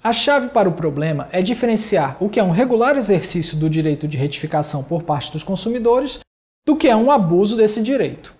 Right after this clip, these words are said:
A L G P D viabiliza que o titular de dados pessoais solicite ao estabelecimento a correção de dados incompletos,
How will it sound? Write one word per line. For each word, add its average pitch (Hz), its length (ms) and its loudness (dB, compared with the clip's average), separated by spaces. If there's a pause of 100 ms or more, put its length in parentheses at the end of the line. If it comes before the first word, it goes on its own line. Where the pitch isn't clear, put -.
A 269 140 4
L 302 80 4
G 247 160 4
P 190 140 2
D 180 180 4
viabiliza 180 540 2
que 180 100 -2
o 170 60 0
titular 196 400 0
de 208 100 -2
dados 170 260 2
pessoais 147 680 -4
solicite 240 580 0
ao 240 60 4
estabelecimento 165 840 0 (160)
a 190 100 -2
correção 196 460 2
de 165 80 0
dados 143 480 -2
incompletos, 226 880 0